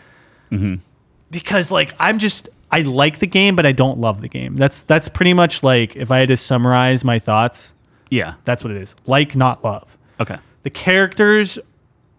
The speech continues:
Speaker 2: the main two, the moon girl and the sun guy, are, like, pretty boring and s-, just standard. And that's maybe on purpose so you can insert yourself,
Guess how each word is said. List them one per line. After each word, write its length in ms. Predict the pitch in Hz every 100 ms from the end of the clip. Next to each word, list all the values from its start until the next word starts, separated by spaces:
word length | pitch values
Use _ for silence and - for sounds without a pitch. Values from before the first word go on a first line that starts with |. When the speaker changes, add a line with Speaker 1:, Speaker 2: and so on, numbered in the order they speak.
| _ -
Speaker 2:
the 140 | 139
main 360 | 143 151 202 208
two, 560 | - 208 156 110 110 - _ -
the 80 | 127
moon 440 | 139 160 170 165
girl 520 | 160 151 156 151 151
and 160 | 143 131
the 100 | 120
sun 360 | - 156 160 147
guy, 460 | 117 110 110 107 -
are, 120 | - 131
like, 400 | 120 113 107 _
pretty 340 | - 127 147
boring 560 | 135 110 113 135 185 226
and 140 | 127
s-, 260 | - - - _ _
just 240 | - 120 -
standard. 540 | 117 107 139 185 180 -
And 100 | 131
that's 400 | 135 - - -
maybe 680 | 135 131 131 131 123 117 _ _ _ _ _ _ _ _ -
on 160 | 123
purpose 420 | - 127 127 165 -
so 180 | - 131
you 100 | 117
can 140 | 120
insert 380 | 110 104 127 147
yourself, 560 | 165 - 208 220 -